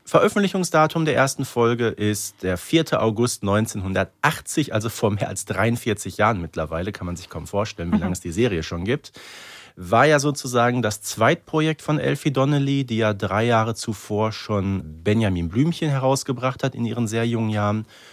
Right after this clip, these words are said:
Speaker 1: Und dann eben halt die Idee hatte, ähm, eine kleine Hexe zu schaffen, beziehungsweise eine Hexenfamilie, die allerdings gar nicht wie Hexen aussehen. So, das war der grobe Plot da herum.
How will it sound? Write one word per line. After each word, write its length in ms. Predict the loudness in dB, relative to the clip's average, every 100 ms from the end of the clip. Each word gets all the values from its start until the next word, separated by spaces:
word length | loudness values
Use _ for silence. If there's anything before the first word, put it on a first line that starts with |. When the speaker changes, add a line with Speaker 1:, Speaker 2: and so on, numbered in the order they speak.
| -20 -20 -14
Speaker 1:
Und 180 | 0 2
dann 140 | 4 2
eben 240 | 0 0
halt 240 | -4 -4
die 100 | -8
Idee 320 | -4 -4 -4 -4
hatte, 380 | -4 -2 -2 -2
ähm, 380 | -4 -4 -6 -6
eine 220 | -4 -4
kleine 260 | -4 -2
Hexe 300 | -2 -6 -8
zu 120 | -8 -6
schaffen, 320 | -4 -2 -2
beziehungsweise 600 | -4 -2 -2 -2 -2 -2
eine 160 | -4
Hexenfamilie, 960 | -6 -8 -8 -10 -6 -4 -2 0 0 -2 -4 -20 -20 -8
die 80 | 0
allerdings 420 | 2 2 2 0
gar 140 | 4 4
nicht 140 | 4
wie 80 | 2
Hexen 260 | 0 -2
aussehen. 500 | -2 -2 -4 -8 -12 -18 _
So, 220 | -8 -8 _
das 240 | -2 0
war 80 | 0
der 240 | 2 0 -2
grobe 300 | 0 2 2
Plot 280 | 0 -2 -2
da 120 | -2 -2
herum. 360 | -2 0 -2